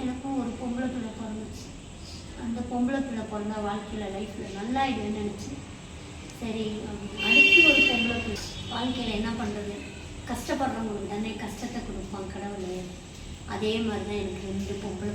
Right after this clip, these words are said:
பிள்ளை. ரெண்டு பொம்பளை பிள்ளை பிறந்துருச்சு. நம்ம எப்படியாவது நம்ம பிள்ளைங்களை வச்சு கஷ்டப்பட்டு காப்பாத்தி அதுங்களை, நம்ம தான் இருபத்தெட்டு வயசுல நான் கல்யாணம் பண்ணிட்டேன். என் பிள்ளைங்களை அவ்வளோ வயசுல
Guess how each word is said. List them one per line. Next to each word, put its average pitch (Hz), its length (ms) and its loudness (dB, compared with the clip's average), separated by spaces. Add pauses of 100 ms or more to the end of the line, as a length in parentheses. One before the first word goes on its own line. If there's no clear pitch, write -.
பிள்ளை. 196 180 -6 (1200)
ரெண்டு 285 300 6
பொம்பளை 277 340 4
பிள்ளை 247 240 0
பிறந்துருச்சு. 233 540 -2 (100)
நம்ம 220 260 0
எப்படியாவது 294 460 2
நம்ம 240 240 4
பிள்ளைங்களை 247 320 4
வச்சு - 260 -2
கஷ்டப்பட்டு 247 600 -2
காப்பாத்தி 233 500 0 (320)
அதுங்களை, 214 340 -2 (240)
நம்ம 254 300 4
தான் 311 180 4 (200)
இருபத்தெட்டு 285 480 2
வயசுல 262 280 0
நான் 214 140 -2
கல்யாணம் 226 260 -2
பண்ணிட்டேன். 202 340 -2 (580)
என் 220 160 -2
பிள்ளைங்களை 262 400 2
அவ்வளோ 262 280 4
வயசுல 247 300 0